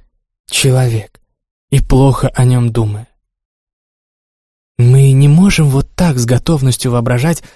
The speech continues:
что нас намеренно ранили. Мы не имеем права подозревать такого славного молодого джентльмена в том, что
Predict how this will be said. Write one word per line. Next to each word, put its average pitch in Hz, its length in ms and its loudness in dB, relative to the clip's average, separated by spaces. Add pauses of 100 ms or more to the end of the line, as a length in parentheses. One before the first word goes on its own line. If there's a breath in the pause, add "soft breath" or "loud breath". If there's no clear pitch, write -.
(100)
что - 200 -2
нас 151 240 2
намеренно 156 680 0
ранили. 131 520 -4 (1040)
Мы 135 400 0 (340)
не 147 220 2
имеем 165 360 2
права 180 520 0 (400)
подозревать 135 640 0
такого 139 360 -2
славного 135 560 -2
молодого 127 460 -2
джентльмена 143 640 -2
в - 100 -6
том, 175 320 -2
что - 300 -6